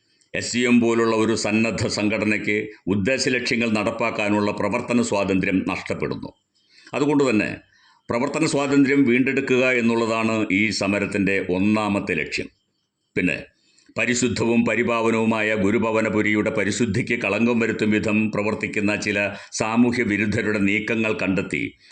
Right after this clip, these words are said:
അവരെ നിയമ നടപടികൾക്ക് വിധേയമാക്കുക. അഭയാർത്ഥികളായി വന്നെത്തി മേൽപ്പാലത്തിന് ചുവട്ടിലും നടവഴികളിലും ഇടവഴികളിലും ചേക്കേറി മദ്യപിച്ചും അശ്ലീല വേഴ്ചകൾ നടത്തിയും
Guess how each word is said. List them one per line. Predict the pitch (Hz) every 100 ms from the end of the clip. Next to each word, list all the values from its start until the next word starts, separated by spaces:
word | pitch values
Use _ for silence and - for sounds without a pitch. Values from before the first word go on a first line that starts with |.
| -
അവരെ | 90 90 92 - - - -
നിയമ | 101 123 131 131
നടപടികൾക്ക് | 113 107 107 104 101 98 104 101
വിധേയമാക്കുക. | 87 90 101 101 90 73 73 - - _ _ _ _ _ _ _ _ _ _
അഭയാർത്ഥികളായി | 92 104 135 135 120 135 127 123 127
വന്നെത്തി | 117 123 - 123
മേൽപ്പാലത്തിന് | 113 104 120 120 120 - 120
ചുവട്ടിലും | 117 110 107 117 120
നടവഴികളിലും | 110 95 117 113 110 113 113 117
ഇടവഴികളിലും | 95 113 113 113 113 107 113 117
ചേക്കേറി | 101 101 98 110 107 120 135 _ - - - _ _ -
മദ്യപിച്ചും | 98 98 131 123 - 123 120
അശ്ലീല | 98 120 127 127 127
വേഴ്ചകൾ | 104 110 117 131 120
നടത്തിയും | 113 104 101 110